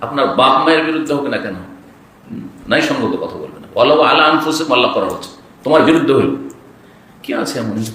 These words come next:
আজকে? ভাইয়ের বিরুদ্ধে বলবে না, বাপ মায়ের বিরুদ্ধে বলবে না, হ্যাঁ, পারিবারিক কোনো দ্বন্দ্ব হইলে আত্মীয় স্বজনের বিরুদ্ধে বলবে না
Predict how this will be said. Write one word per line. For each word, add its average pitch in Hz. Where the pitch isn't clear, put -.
আজকে? -
ভাইয়ের 120
বিরুদ্ধে 110
বলবে 92
না, 87
বাপ 113
মায়ের 110
বিরুদ্ধে 107
বলবে 92
না, 90
হ্যাঁ, 101
পারিবারিক 90
কোনো 92
দ্বন্দ্ব 92
হইলে 92
আত্মীয় -
স্বজনের 113
বিরুদ্ধে 110
বলবে 98
না 87